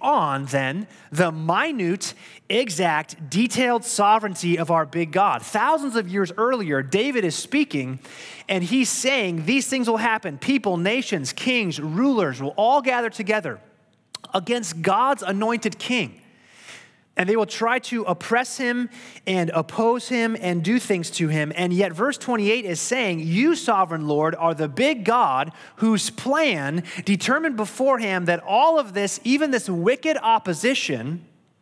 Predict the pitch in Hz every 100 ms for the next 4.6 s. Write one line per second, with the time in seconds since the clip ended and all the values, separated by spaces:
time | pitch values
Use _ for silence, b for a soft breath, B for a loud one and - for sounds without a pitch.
0 | _ - 185 185 175 - 240 277 214 170
1 | 170 214 269 277 269 B B - 247 233
2 | 180 175 175 151 247 285 - - - 285
3 | 269 208 - 196 214 160 143 220 254 220
4 | 226 226 226 190 123 151